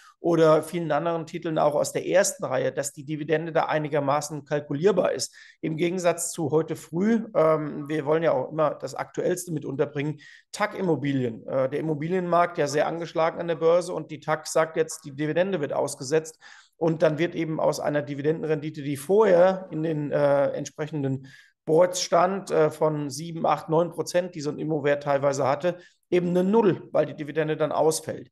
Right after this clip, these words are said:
Und, äh, das gibt's im dax in der Regel eher selten. Das gab's mal bei den Banken nach Lehman, dass Dividenden raus-, ausgelassen wurden.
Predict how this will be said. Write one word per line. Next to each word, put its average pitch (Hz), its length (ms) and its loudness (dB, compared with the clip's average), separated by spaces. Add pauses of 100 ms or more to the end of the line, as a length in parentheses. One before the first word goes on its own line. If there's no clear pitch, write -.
(380)
Und, 143 380 0
äh, 135 80 -2
das - 400 -2
gibt's - 260 -10
im 139 720 -6
dax 160 340 0
in 156 160 -6
der 147 160 2
Regel 165 800 -2
eher 139 260 0
selten. 143 520 -2
Das 135 160 -8
gab's 131 240 -4
mal 135 80 0
bei 123 180 0
den 123 220 -6
Banken 131 400 -4
nach 123 220 -2
Lehman, 139 340 -2
dass 131 160 -4
Dividenden 139 400 -6
raus-, 135 260 -2
ausgelassen 135 720 -4
wurden. 139 300 -2